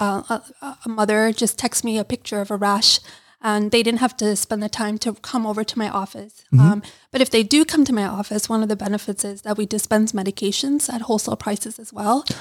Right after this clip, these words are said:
Speaker 2: Oh.
Speaker 1: So let's say if a patient needed a steroid cream, well, I can provide that cream for about two or three dollars, and the patient won't need to go to the pharmacy and, uh, spend another twenty minutes there, or drive, you know, twenty minutes and spend another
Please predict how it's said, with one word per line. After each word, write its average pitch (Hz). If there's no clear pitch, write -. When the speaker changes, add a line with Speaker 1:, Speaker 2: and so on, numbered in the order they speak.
Speaker 2:
Oh. 170
Speaker 1:
So 254
let's 240
say 233
if 220
a 202
patient 220
needed 208
a 240
steroid 285
cream, 196
well, 214
I 220
can 240
provide 208
that 208
cream 220
for -
about 208
two -
or 220
three 196
dollars, -
and 214
the 226
patient 226
won't 226
need 233
to 240
go 220
to 202
the 208
pharmacy 208
and, 214
uh, 202
spend 208
another 202
twenty 240
minutes 220
there, 202
or 196
drive, 208
you 220
know, 208
twenty 208
minutes 202
and 202
spend 202
another 202